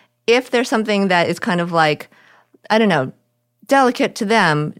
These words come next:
just be aware of that and just give them a little bit of grace around that. Like, try to be curious and ask questions about,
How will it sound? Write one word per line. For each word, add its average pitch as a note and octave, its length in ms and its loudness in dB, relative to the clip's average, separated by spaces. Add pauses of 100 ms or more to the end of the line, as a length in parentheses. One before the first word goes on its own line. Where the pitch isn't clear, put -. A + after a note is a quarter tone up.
just C#4+ 220 -6
be D#4 80 -4
aware D4 340 -2
of A3 80 -4
that C#3 260 0
and F3+ 320 -2
just G3+ 220 -6
give A#3+ 160 -4
them A3+ 140 0
a G3+ 60 0
little F#3 220 0
bit F3 160 -2
of E3 140 -6
grace D3 420 -6
around C#3 300 -4
that. - 200 -6
Like, E3+ 180 -6
try A3+ 220 -6
to A3+ 300 -4
be G#3+ 100 -6
curious G#3+ 540 -6
and E3+ 80 -6
ask D#3+ 200 -6
questions D3 540 -6
about, D3 280 -6